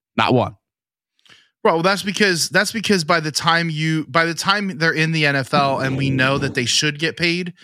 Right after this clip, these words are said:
Speaker 2: that we know that that's at, like, the pinnacle of, like, where they are ever, and they, and they're gonna,
Speaker 1: The
Speaker 2: and they're going to descend from there.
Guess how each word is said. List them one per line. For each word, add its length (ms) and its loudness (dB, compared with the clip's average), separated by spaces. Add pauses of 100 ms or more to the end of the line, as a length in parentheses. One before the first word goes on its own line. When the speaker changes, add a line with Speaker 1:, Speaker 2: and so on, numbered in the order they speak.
(320)
Speaker 2:
that 180 0
we 140 2
know 320 4
that 180 -2
that's 380 0
at, 240 -2
like, 180 -2
the 80 -4
pinnacle 560 0
of, 240 -2
like, 300 -2 (460)
where 220 2
they 140 0
are 460 2
ever, 480 -2
and 180 0
they, 140 2
and 120 0
they're 100 2
gonna, 240 2
Speaker 1:
The 60 -6
Speaker 2:
and 120 0
they're 100 2
going 280 2
to 100 0
descend 460 0
from 120 -8
there. 260 -12